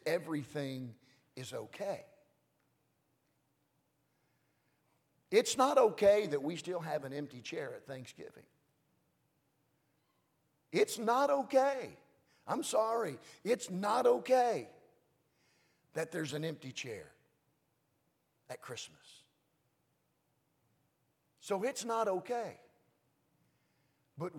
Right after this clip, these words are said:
we are okay. And we're choosing to get through it, even though we will never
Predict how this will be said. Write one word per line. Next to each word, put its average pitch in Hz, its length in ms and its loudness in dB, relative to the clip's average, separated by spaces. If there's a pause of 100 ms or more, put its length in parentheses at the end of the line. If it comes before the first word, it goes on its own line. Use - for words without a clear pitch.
(120)
we 214 600 -6 (420)
are 139 220 -2
okay. 98 480 -12 (2250)
And 139 180 -4
we're 196 160 -2
choosing 196 720 -4 (1160)
to 143 100 -8
get 151 340 0
through 190 380 -8
it, 87 140 -16 (1800)
even 208 480 -4
though 175 260 2
we 156 220 0
will 123 280 -6
never 131 540 -4